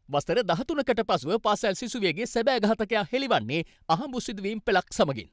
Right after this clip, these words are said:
ඒ දෙදහස් දහනවය වසරේදී ඇහැලියගොඩ දිද්දනිය ප්‍රදේශයේ පදිංචිව සිටි වයස අවුරුදු අනූවක මහලු කාන්තාවක් ඝාතනය කිරීමේ සිද්ධියකට අදාළව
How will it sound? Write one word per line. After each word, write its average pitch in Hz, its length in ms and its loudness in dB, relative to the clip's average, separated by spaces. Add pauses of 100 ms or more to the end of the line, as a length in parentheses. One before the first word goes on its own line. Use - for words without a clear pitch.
(120)
ඒ 165 240 2
දෙදහස් 180 360 2
දහනවය 180 380 2
වසරේදී 170 500 0
ඇහැලියගොඩ 185 480 2
දිද්දනිය 202 420 2
ප්‍රදේශයේ 196 440 0
පදිංචිව 190 420 -2
සිටි 214 280 -4
වයස 190 260 0
අවුරුදු 175 400 -2
අනූවක 208 440 -2
මහලු 233 320 -2
කාන්තාවක් 208 540 0
ඝාතනය 208 360 -2
කිරීමේ 196 340 -2
සිද්ධියකට 208 540 -4
අදාළව 156 400 0